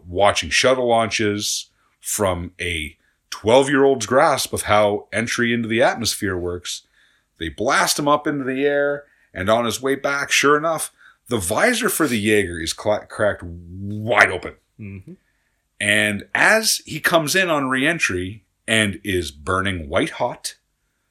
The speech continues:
Speaker 1: for some reason the inside of the cockpit is not only completely tempered,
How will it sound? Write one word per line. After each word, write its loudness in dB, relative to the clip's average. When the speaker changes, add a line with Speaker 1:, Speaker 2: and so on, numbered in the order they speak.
Speaker 1:
for -6
some 2
reason -2
the 0
inside 2
of -2
the -8
cockpit -4
is -4
not 0
only 0
completely -2
tempered, -4